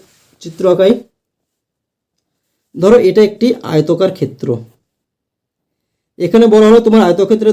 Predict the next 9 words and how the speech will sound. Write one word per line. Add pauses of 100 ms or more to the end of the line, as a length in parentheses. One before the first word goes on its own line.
ধরো (500)
ত্রিশ
মিটার, (480)
ত্রিশ
সেমি, (760)
প্রস্থ (100)
বলা
হলো (100)
দশ